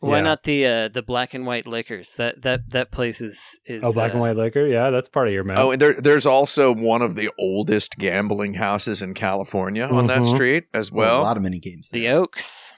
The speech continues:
Speaker 3: Yeah.
Speaker 2: Which also has a Hofbrau inside, which might be important for some reason.
Speaker 1: Yeah, the, the Oaks is definitely a key part of this 'cause
Speaker 2: Yeah.
Speaker 1: we gotta have our gambling mini games.
Speaker 3: Absolutely,
Speaker 2: Oh
Speaker 3: yeah.
Speaker 2: my God, all the employees are always crossing that street and they're always wearing that same outfit.
Speaker 3: <laughs>
Speaker 1: Yeah.
Speaker 3: Yeah, yeah.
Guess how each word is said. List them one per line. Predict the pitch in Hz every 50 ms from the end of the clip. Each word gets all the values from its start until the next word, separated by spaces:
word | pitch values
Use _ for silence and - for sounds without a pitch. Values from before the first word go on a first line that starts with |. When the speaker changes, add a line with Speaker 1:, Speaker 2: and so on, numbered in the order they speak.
| _ -
Speaker 3:
Yeah. | 101 98 95 101 101 101
Speaker 2:
Which | 104 92 151
also | 147 160 156 - 185 165
has | 139 147 139 139
a | 135 123 113
Hofbrau | - - 131 123 127 123 - - - 123 117 113 107 104 104
inside, | 101 98 92 - - 110 101 95 90 87
which | 92 92 90 -
might | 110 104 104 101 -
be | 101
important | 101 98 92 - - 101 95 92 92 85
for | - 95
some | - - 95 90 87
reason. | 85 82 139
Speaker 1:
Yeah, | 135 127
the, | 135 135 135 -
the | 139 143 135 135
Oaks | 139 139 135 -
is | - 131 117
definitely | - 131 127 123 - 139 127 - 117 117 117 113 110
a | 104 110
key | - - - - 117 110 107 107 104 104 - _ _ _ _ -
part | 123 110 104 104 - _ -
of | 117 107
this | 113 107 98 -
'cause | - 113 101
Speaker 2:
Yeah. | 95
Speaker 1:
we | 92
gotta | 113 107 104
have | 113 107 107
our | 104
gambling | 98 113 120 127 123 120 127 123 120
mini | 120 117 120 104
games. | 120 117 113
Speaker 3:
Absolutely, | 101 90 95 107 113 - - - -
Speaker 2:
Oh | -
Speaker 3:
yeah. | - 170
Speaker 2:
my | 165 180 180
God, | 180 175 151
all | 147 151 156 170 175
the | 208 190
employees | 160 156 - - 139 131 135 147 170 185 160 147
are | 131 135
always | 160 123 123 131 135 143 143 135 -
crossing | - - 131 117 117 113 - 139 127 123
that | 117 110 -
street | - - - 117 113 123 135 117
and | 123 110
they're | 113 110
always | 110 117 123 113 107
wearing | 120 120 117
that | 110 104
same | - - 120 110 117
outfit. | 101 95 107 123 - - 147 151 165 - -
Speaker 3:
<laughs> | - - - - - - 135 -
Speaker 1:
Yeah. | - 123 131 143 143 143 117 139 110
Speaker 3:
Yeah, | 127 139 165 139
yeah. | 95 104 123 135 120 95